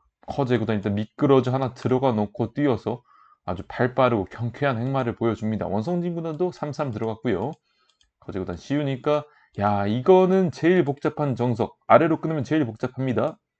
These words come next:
예, 아래로 끊었네요. 입구자 두고 여기서도 늘고 이거 둘 때, 젖힐 때 이제 백이 이어주면은 그나마 간단한 정석,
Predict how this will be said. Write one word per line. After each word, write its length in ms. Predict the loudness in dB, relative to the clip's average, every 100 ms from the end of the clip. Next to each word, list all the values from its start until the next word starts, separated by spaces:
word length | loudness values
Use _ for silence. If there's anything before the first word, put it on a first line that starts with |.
| _
예, 160 | 0 2
아래로 280 | 2 0 0
끊었네요. 500 | -2 0 0 -2 -6 _
입구자 340 | -10 -8 -4 -4
두고 340 | -2 -4 -4 _ _ -20 -20 -20 _
여기서도 840 | 0 0 0 0 0 2 2 2 -2 _ _ _ _ _
늘고 760 | 2 4 4 6 6 8 4 0
이거 280 | 2 4 4
둘 180 | 4 2
때, 420 | 6 8 6 2 -10 _ _ _
젖힐 420 | -2 2 2 2
때 160 | 4 4
이제 260 | 4 2
백이 380 | 2 2 2 4
이어주면은 880 | 4 4 2 0 0 0 0 -2 -4
그나마 640 | -2 2 2 4 2 2 -2
간단한 560 | -4 -2 4 4 4 2
정석, 400 | 0 0 -2 -6